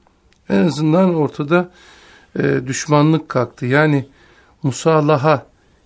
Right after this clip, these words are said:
kelimesi, suluh kelimesinden geliyor. E, karşılıklı anlaşma, barış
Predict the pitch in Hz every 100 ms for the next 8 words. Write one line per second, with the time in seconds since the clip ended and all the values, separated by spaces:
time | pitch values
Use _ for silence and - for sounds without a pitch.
0 | _ - 123 117 117 110 - 110 - -
1 | 165 151 - - - 135 117 117 - 120
2 | 117 117 117 123 165 220 214 - _ _
3 | _ _ _ - 131 139 131 147 - 151
4 | 143 139 131 - - - 139 139 135 -
5 | 139 139 143 - 139 165 185 -